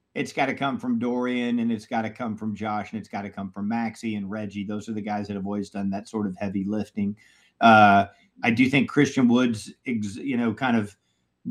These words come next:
done better in terms of, uh, being a shot blocking presence and some of those kinds of things. That's not what defense is about, but that's a part of it, and that helps. But yeah, it's really, you know, for Jason Kidd to go say that publicly, he's trying to get those guys to just compete harder.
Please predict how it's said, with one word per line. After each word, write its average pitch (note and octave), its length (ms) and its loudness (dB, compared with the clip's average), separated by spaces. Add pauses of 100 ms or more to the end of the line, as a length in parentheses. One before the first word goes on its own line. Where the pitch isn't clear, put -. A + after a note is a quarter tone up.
done D#3+ 360 6
better C#3 680 2
in C3 160 -4
terms B2+ 380 -2
of, A2+ 360 -2
uh, A2 280 -4
being B2 280 -2
a A2+ 40 0
shot A#2+ 340 0
blocking A#2 380 0
presence A2 500 -4
and A#2 100 -4
some A#2 140 -4
of A2 80 -4
those G#2+ 220 -6
kinds G#2+ 260 -8
of G2+ 80 -10
things. A2 240 -6
That's A2 240 -10
not A2+ 220 -4 (480)
what A#2+ 180 -6
defense A#2+ 400 -4
is G#2 120 -6
about, A2 260 0
but G#2+ 100 -8
that's A2 160 -6
a G2+ 60 -14
part B2+ 260 -4
of G#2 100 -6
it, A#2 60 -8
and G2 100 -10
that G#2 140 -8
helps. G2+ 460 -8 (640)
But G#3 220 -2
yeah, F#3+ 240 2
it's C3+ 340 -4
really, D3 560 2
you D3+ 140 -2
know, C3+ 160 -4
for C3 140 -6
Jason C3+ 420 -2
Kidd B2 160 -2
to B2+ 60 -4
go A#2+ 120 -2
say A#2+ 200 -4
that A2 220 -4
publicly, A2 520 -4
he's A2+ 200 -4
trying A#2 280 0
to A2+ 40 2
get A2 220 -6
those G#2+ 180 -6
guys G#2+ 320 -6
to A2+ 140 -6
just G#2+ 400 -8
compete A2+ 500 -8
harder. A2 540 -8